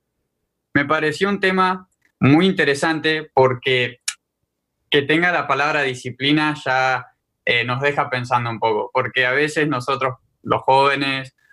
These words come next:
o a veces en general, la disciplina puede parecer una palabra aburrida, una palabra molesta, porque te lleva a conectar con otra cosa más y responsabilidades.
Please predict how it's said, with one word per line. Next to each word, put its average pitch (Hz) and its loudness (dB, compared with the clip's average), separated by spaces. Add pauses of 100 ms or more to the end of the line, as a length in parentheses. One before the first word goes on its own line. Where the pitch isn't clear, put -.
o 180 6
a 180 4
veces 175 -2
en 143 -2
general, 131 0
la 131 0
disciplina 139 0
puede 131 0
parecer 127 -2 (320)
una 135 2
palabra 131 0
aburrida, 123 0
una 110 -6
palabra 113 0
molesta, 123 -2
porque 110 -4
te 117 -4
lleva 127 0
a 120 -2
conectar 120 -2
con 120 -2
otra 120 -2
cosa 117 -4
más 123 2
y 127 0
responsabilidades. 117 -2